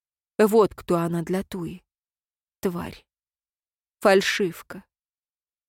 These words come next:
Всё вокруг фальшивка. Розалин оглянулась, так будто с неё упали розовые очки,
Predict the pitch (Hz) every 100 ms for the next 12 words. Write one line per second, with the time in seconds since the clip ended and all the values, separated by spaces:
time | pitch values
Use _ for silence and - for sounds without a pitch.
0 | - - - 302 208 170 - 185 - -
1 | 196 - 208 170 - 220 196 _ _ _
2 | _ _ _ _ _ - 196 190 175 175
3 | 175 - 180 170 180 180 202 202 180 -
4 | 185 170 165 180 _ 180 - 185 180 180
5 | 180 170 185 175 180 180 170 170 175 175
6 | 175 - - 254